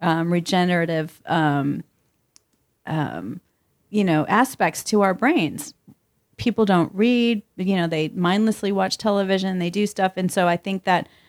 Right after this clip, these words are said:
um, I think that they've even proven, actually, that the brain begins to atrophy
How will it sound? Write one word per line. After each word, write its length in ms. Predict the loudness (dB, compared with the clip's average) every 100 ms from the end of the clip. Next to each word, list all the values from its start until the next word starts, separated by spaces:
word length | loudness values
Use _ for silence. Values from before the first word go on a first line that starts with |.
| _ _ -4
um, 480 | 0 0 -2 -6 -12 _ _ _ 0
I 140 | 2
think 300 | 2 0 -2
that 240 | 0 -2 -4 _ _ _ _ _
they've 180 | 0 2
even 260 | 2 0 -2
proven, 400 | 0 0 2 0
actually, 400 | -2 -4 -2 0
that 140 | -2
the 80 | -4
brain 300 | -2 -2 0
begins 340 | -2 -2 -4
to 100 | -2
atrophy 640 | -2 -2 -4 -2 -2 -2